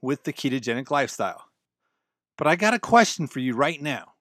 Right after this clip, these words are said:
What do you think happens when you are categorized or named a type two diabetic by your doctors? What do you think they do? Think about that.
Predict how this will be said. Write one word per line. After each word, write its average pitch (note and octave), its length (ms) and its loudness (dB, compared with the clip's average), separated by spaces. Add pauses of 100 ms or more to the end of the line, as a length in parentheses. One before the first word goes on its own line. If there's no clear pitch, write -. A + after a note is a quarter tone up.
(580)
What E3 240 8
do C#4+ 80 6
you D4+ 140 8
think A#3 260 0
happens D3 800 -2 (880)
when D3+ 320 2
you F#3 640 6 (1500)
are C#3 100 -2
categorized D3+ 1080 2 (340)
or C3 320 0 (320)
named D#3+ 640 0 (420)
a - 60 -6
type D#3+ 260 -2
two E3 180 -4
diabetic D3 680 2 (240)
by B2 140 0
your B2+ 140 0
doctors? D3+ 680 2 (480)
What C3 100 0
do C#3 60 0
you G3+ 100 4
think G#3+ 220 -2
they G#3 160 0
do? D#3 600 2 (1800)
Think F#3 220 -4
about B2 260 0
that. G2 240 0